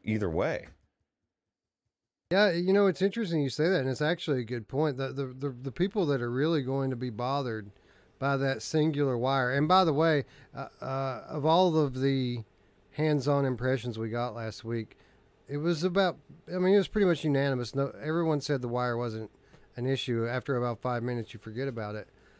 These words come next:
Speaker 2: Um, but people who have grown accustomed to doing most of their gaming on Oculus Quest, those people, the enthusiasts that, uh, that have gotten used to not having that wire,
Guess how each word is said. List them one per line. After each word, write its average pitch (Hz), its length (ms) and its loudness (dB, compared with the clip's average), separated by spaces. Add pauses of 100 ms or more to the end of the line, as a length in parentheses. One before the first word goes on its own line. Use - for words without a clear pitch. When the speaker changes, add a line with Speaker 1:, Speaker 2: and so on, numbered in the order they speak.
(320)
Speaker 2:
Um, 127 480 -4 (880)
but 156 220 -2 (340)
people 185 380 2
who 170 160 6
have 143 120 2
grown 143 200 0
accustomed 135 500 0
to 117 60 -4
doing 123 260 -2
most 123 280 -4
of 127 100 -8
their 120 120 -4
gaming 120 480 -4 (520)
on 147 480 0 (100)
Oculus 139 480 -4
Quest, 160 720 -2 (560)
those 185 280 4
people, 123 360 -2
the 151 160 2
enthusiasts 147 960 -2 (600)
that, 131 560 -2
uh, 131 420 -2
that 147 120 -4
have 135 120 -2
gotten 143 280 0
used 202 260 -2
to 165 100 -2
not 120 220 0
having 113 320 -4
that 110 160 -6
wire, 117 320 -6